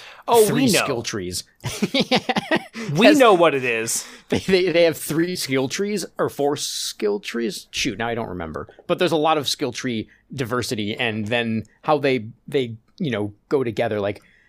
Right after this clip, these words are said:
Speaker 2: if, if one thing adds, like, a freeze effect, then maybe you have another monster that does something with freeze,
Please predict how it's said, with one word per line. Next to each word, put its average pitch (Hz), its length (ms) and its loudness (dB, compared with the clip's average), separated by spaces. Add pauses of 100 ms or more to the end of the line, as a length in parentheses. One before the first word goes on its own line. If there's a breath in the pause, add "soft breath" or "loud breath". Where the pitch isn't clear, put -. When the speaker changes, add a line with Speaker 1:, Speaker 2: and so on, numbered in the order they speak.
(140 soft breath)
Speaker 2:
if, - 220 -4
if 135 220 -4
one 143 320 0
thing 131 380 -2 (200 loud breath)
adds, 131 220 0
like, 127 140 0
a 113 40 -2
freeze 151 300 -2
effect, 117 320 -2
then 123 140 -2
maybe 123 160 0
you 120 100 0
have 113 140 -2
another 117 260 0
monster 110 380 -4
that 110 160 -4
does 120 180 -2
something 117 240 -6
with 104 140 -6
freeze, 107 480 -4